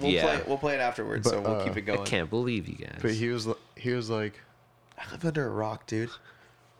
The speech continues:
Speaker 3: all the rappers that he started talking about that he came back to diss,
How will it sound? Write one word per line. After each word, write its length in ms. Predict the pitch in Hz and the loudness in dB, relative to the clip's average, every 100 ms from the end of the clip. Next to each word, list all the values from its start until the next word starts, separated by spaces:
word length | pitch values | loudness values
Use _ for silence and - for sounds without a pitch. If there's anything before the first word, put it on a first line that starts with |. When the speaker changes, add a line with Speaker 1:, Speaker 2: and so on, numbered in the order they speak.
| - - - - | -20 -20 -20 0
Speaker 3:
all 140 | 117 123 | 2 4
the 100 | 123 | 2
rappers 340 | 104 110 131 | 2 2 0
that 120 | 120 | 0
he 80 | 101 | 0
started 220 | 101 110 | 0 0
talking 160 | 107 101 | 0 0
about 180 | 107 107 | 0 0
that 160 | 101 98 | 0 0
he 140 | 98 | -4
came 320 | - 110 98 | -4 -2 0
back 240 | 90 90 92 | 2 0 -2
to 80 | 92 | -6
diss, 400 | 87 92 104 | -2 -2 -2